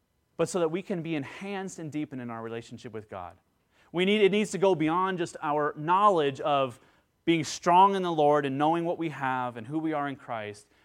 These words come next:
to living it out in our lives. So that's the basic teaching that Paul gives us in this passage. It's filled with a lot of imagery, it's filled with a lot of analogy and a lot of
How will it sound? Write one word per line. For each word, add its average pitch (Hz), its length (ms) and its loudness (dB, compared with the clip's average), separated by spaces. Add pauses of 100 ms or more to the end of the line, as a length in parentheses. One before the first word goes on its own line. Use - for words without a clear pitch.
(120)
to - 80 -12
living 135 280 -6
it 123 100 -10
out 110 240 -8 (100)
in 120 100 -16
our 110 140 -12
lives. 92 560 -16 (400)
So 202 140 0
that's 226 160 6
the 233 80 0
basic 202 400 2
teaching 220 340 -4
that 170 160 -4
Paul 170 180 2
gives 185 280 0
us 151 160 -4
in 160 80 -8
this 147 120 -6
passage. 180 560 -4 (200)
It's 175 180 -2
filled 214 240 6
with 196 120 0
a 196 40 -2
lot 175 180 4
of 147 80 0
imagery, 214 460 0
it's 208 140 2
filled 208 180 0
with 190 140 -4
a 175 40 -8
lot 160 160 0
of 135 60 -4
analogy 202 600 0
and 170 100 -2
a - 20 -4
lot 165 140 2
of 135 120 -2